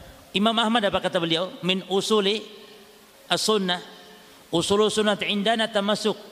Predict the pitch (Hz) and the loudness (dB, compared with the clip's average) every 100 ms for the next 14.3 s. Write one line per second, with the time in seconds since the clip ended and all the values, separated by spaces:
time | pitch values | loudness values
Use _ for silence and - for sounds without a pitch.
0 | - - - - - - 151 190 190 208 | -20 -20 -20 -20 -20 -6 0 2 2 0
1 | 214 196 208 226 196 - 214 208 214 202 | 0 0 0 0 0 0 0 2 0 -2
2 | 214 214 202 208 202 196 190 190 180 156 | -2 0 0 0 2 2 0 0 2 0
3 | 117 - - - - 151 175 180 160 139 | -4 -10 -18 -20 -4 0 2 2 0 -4
4 | - - - - - - - - - - | -12 -18 -20 -20 -20 -20 -20 -20 -20 -20
5 | - - - - - - - - 202 214 | -20 -20 -20 -20 -20 -20 -20 -2 0 2
6 | 190 196 175 208 170 135 - - - 156 | 2 2 2 2 0 -2 -8 -18 -2 -2
7 | - 208 190 202 208 208 196 196 196 202 | 2 2 4 2 0 0 -2 0 0 0
8 | 196 202 208 214 - - - - 156 160 | 0 0 0 0 -4 -12 -20 -2 -2 0
9 | 180 170 175 165 156 156 196 208 160 123 | 0 0 0 0 0 2 2 2 0 -2
10 | 160 185 180 - 170 160 214 190 220 220 | 0 0 0 -2 -2 0 0 2 0 0
11 | - 226 233 240 262 220 - - - - | -2 -2 2 4 2 2 -4 -14 -20 -20
12 | - - - - - - - 160 175 - | -20 -20 -20 -20 -20 -20 -4 -2 0 0
13 | 269 262 247 190 220 190 175 247 240 185 | 2 2 2 2 0 0 0 0 0 -2
14 | 175 226 | 0 0